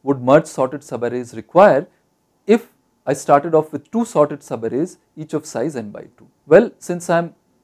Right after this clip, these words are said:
iterating over each of these sorted subarrays in a single pass, so at most n by two basic steps would be required to iterate over each one of them. This basically means that at most n by two plus n by two or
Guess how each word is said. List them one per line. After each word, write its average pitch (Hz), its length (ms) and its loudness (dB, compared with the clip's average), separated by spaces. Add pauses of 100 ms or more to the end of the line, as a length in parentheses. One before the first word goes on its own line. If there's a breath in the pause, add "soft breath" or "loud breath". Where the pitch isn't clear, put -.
iterating 185 440 0
over 170 240 -2
each 185 200 -8
of 156 160 -4
these 156 100 -12
sorted 135 320 -6
subarrays 139 640 -4 (240)
in 127 100 -16
a 127 60 -12
single 196 340 -2
pass, 135 460 -2
so 127 100 -6
at - 160 -6
most 156 300 -6
n 131 160 -8
by 135 120 2
two 139 160 -8
basic 120 360 -12
steps - 340 -12
would 110 180 -20
be 110 60 -16
required 143 400 0 (380)
to 127 100 -14
iterate 110 320 -10
over 107 260 -10
each 135 220 -12
one 127 160 0
of 131 160 -10
them. 226 220 4 (240)
This 165 160 2
basically 202 440 2
means 202 360 -2
that 170 180 -2
at - 180 -6
most 185 440 -4
n 156 120 -8
by 160 140 4
two 170 300 -6 (100)
plus 220 300 2
n 143 160 -6
by 120 160 0
two 190 280 -6 (300)
or 127 240 0